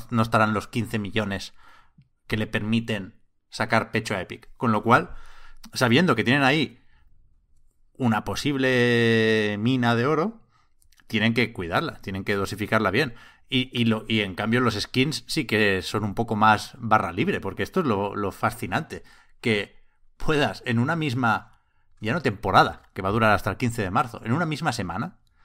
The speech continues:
dejar claro que tienes tratos comerciales con Disney y con PlayStation,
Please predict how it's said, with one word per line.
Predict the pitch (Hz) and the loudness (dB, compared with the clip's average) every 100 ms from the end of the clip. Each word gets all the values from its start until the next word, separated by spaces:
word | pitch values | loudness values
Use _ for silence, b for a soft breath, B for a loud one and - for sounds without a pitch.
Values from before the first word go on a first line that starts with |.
| - - _ _ - - | -20 -20 _ _ -20 -14
dejar | - 113 139 151 | -2 2 4 2
claro | 143 107 92 - - _ _ | 2 0 0 -10 -20 _ _
que | - 110 101 - _ _ - | -2 -2 -2 -6 _ _ -4
tienes | 131 123 90 - - - _ _ _ - | -2 -2 -4 -8 -18 -20 _ _ _ -6
tratos | 123 139 147 | 0 0 0
comerciales | 139 113 117 95 85 - | 2 0 0 -2 -4 -4
con | 120 139 113 - - _ _ _ _ - | 0 2 0 -6 -20 _ _ _ _ -6
Disney | 120 147 175 196 220 - _ _ _ - | -4 -2 -2 -4 -6 -14 _ _ _ -14
y | 139 | -4
con | 180 | -2
PlayStation, | 143 156 - 190 - - | 0 0 0 -4 -4 -12